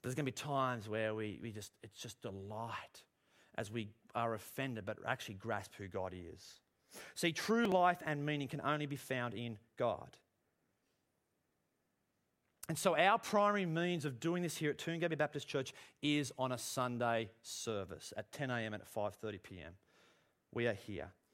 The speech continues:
That our worship is shaped by its worth, by the worth of our King.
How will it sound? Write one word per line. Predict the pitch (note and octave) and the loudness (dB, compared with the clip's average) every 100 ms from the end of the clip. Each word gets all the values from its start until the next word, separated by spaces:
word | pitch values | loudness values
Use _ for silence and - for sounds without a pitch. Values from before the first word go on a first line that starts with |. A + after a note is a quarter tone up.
| - - | -20 -2
That | D3+ | 4
our | D#3+ D3+ | 6 6
worship | C#3 D3 F3 F3 - C#3 | 4 6 6 4 0 -2
is | B2+ | -2
shaped | - - - D#3+ C3 - - - _ _ _ _ _ _ _ | 2 2 6 6 4 -2 -16 -18 _ _ _ _ _ _ _
by | B2+ C3 | 2 2
its | A2 - | 2 -4
worth, | B2+ C3+ C3+ G2+ - - - | 0 2 2 0 -4 -16 -2
by | B2+ B2+ | 2 2
the | B2 | 2
worth | A2+ B2+ C3+ C#3 | 0 2 2 2
of | C3 | 0
our | A#2+ | -4
King. | G2 - C3 B2+ | -4 -8 -8 -6